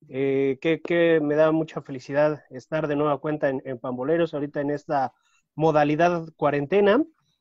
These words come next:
eh, pero siempre, siempre con el, el gusto de poder, eh, charlar con grandes conocedores como ustedes de este, de este hermoso deporte que ahorita,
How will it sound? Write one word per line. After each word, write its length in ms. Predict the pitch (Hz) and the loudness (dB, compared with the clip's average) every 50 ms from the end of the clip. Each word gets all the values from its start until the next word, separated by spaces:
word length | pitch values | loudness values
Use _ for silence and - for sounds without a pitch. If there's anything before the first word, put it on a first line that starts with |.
| _ _ _ | _ _ _
eh, 240 | - 139 143 139 139 135 - | -8 -4 -4 -4 -4 -4 -4
pero 180 | 147 139 143 | -4 -4 -4
siempre, 920 | 139 - 165 165 175 165 - 170 165 160 160 147 139 135 131 - - - - | -2 0 2 2 2 2 2 2 4 4 4 4 2 0 -4 -6 -10 -14 -16
siempre 420 | - - 175 165 165 170 170 156 | -8 -4 -4 -4 0 0 -2 0
con 220 | - 151 139 139 | 0 -4 -2 -2
el, 160 | 135 135 131 139 | -2 -2 -4 -4
el 240 | 135 135 139 135 | -4 -4 -6 -4
gusto 320 | 131 147 170 180 - - 165 | 0 0 0 0 0 -2 -2
de 100 | 151 143 | -2 -2
poder, 480 | 127 - 127 135 143 156 160 143 143 127 | -2 -4 -4 -2 0 0 0 -2 -4 -6
eh, 360 | 127 131 135 127 123 120 117 | -6 -6 -4 -4 -4 -6 -8
charlar 360 | 113 - 127 123 131 151 151 151 | -8 -10 -8 -4 -2 -2 -2 -2
con 140 | - 147 | -2 -2
grandes 280 | 135 143 151 147 143 - | 0 2 2 0 0 -4
conocedores 480 | - 131 123 120 127 135 143 147 143 - | -10 -12 -10 -10 -8 -4 -4 -4 -4 -6
como 160 | - 127 123 | -10 -12 -12
ustedes 360 | 120 - 170 170 175 175 - - _ _ _ _ _ _ _ | -8 -6 -2 -2 -2 -2 -2 -10 _ _ _ _ _ _ _
de 140 | - 139 143 | -6 -4 -4
este, 600 | 147 - - - 147 143 135 127 123 120 107 110 | -4 -4 -4 -2 -2 -2 -2 -2 -6 -8 -12 -10
de 100 | 123 143 | -6 -6
este 180 | 151 151 - 151 | -6 -4 -4 -4
hermoso 380 | 143 143 156 160 - - 160 | -2 0 0 -2 0 -2 -2
deporte 440 | 143 135 123 - 170 175 175 - 165 | -2 -2 -4 -2 -2 -2 -2 -2 -6
que 120 | - - 143 | -4 -2 -2
ahorita, 460 | 143 156 170 160 175 165 151 135 | 0 0 -2 2 4 4 4 4